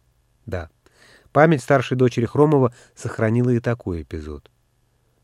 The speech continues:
Когда Фёдор Казмич, я цитирую, жил в селе Коробейниковом, то мы с отцом приехали к нему в гости. Старец вышел к нам на крыльцо и сказал:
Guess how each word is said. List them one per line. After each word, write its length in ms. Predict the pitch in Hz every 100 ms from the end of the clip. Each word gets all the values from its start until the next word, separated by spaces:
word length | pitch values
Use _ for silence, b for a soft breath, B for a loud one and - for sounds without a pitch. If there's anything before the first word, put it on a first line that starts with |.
| _ _ -
Когда 300 | 98 98 101
Фёдор 360 | 110 107 101
Казмич, 460 | - 95 127 165 - _ -
я 120 | 85
цитирую, 520 | - - 92 85 82 b b b b
жил 260 | 107 131
в 80 | -
селе 240 | - 120
Коробейниковом, 840 | 113 107 98 127 156 143 120 95 87 b b b
то 120 | 120
мы 140 | 147
с 100 | 151
отцом 400 | 117 - 151 156
приехали 380 | 120 104 107 113
к 80 | -
нему 180 | 107 110
в 60 |
гости. 440 | 101 90 78 _ _ _ _ _ _ _ _ _ _
Старец 400 | - 120 107 -
вышел 240 | 107 - 101
к 60 |
нам 180 | 101 98
на 80 | 95
крыльцо 400 | 101 98 - 143
и 40 |
сказал: 480 | - 120 107 90